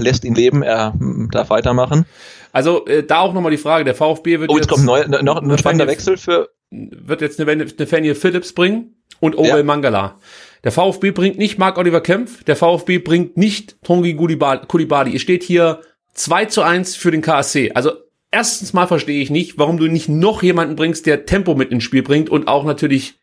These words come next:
Speaker 2: Technik mit ins Spiel bringt. Und wie sehr möchtest du eigentlich einen Spieler aufs Maul schlagen,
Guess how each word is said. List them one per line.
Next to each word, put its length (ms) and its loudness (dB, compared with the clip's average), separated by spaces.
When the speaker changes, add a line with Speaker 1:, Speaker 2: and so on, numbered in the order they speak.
Speaker 2:
Technik 400 -2
mit 100 -6
ins 100 -4
Spiel 160 0
bringt. 240 -2
Und 260 0
wie 340 0
sehr 340 2
möchtest 360 -2
du 80 2
eigentlich 220 0
einen 80 -4
Spieler 300 0
aufs 200 -4
Maul 260 2
schlagen, 580 -2